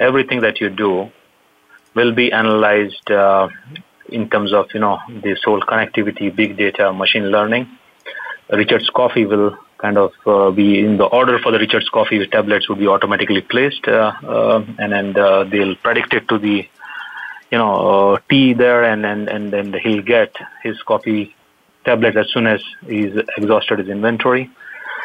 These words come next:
Uh, I mean, everything is connected, right? I mean, by twenty twenty, I would like to see at least, uh, uh, in, in the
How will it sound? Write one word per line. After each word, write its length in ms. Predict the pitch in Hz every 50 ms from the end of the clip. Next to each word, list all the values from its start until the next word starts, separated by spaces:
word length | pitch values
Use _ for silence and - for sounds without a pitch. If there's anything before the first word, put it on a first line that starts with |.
| - - - - -
Uh, 240 | 113 113 113 113 - -
I 40 |
mean, 180 | 127 131 127 127
everything 300 | 147 175 190 196 - 156
is 100 | 131 -
connected, 300 | - 131 117 110 - 104
right? 180 | 98 107 120 120
I 60 | 113
mean, 180 | 113 117 110
by 120 | 101 113 110
twenty 260 | - - 135 156 151
twenty, 400 | 151 147 139 139 127 131 117 113
I 60 | 110
would 160 | 110 113 107
like 260 | 101 107 120 131 127 127
to 100 | - - -
see 160 | - 117 110 104
at 100 | 101 -
least, 400 | 117 113 110 107 - - - -
uh, 400 | 110 107 101 101 101 101 101 95 85 - _ _ _ _ _ _ - _ _ _ _ - - - - - - - _ _ _ _ _ _ -
uh, 180 | 110 107 107 101
in, 140 | 113 117
in 160 | 113 110 110 104
the 280 | 104 104 101 101 95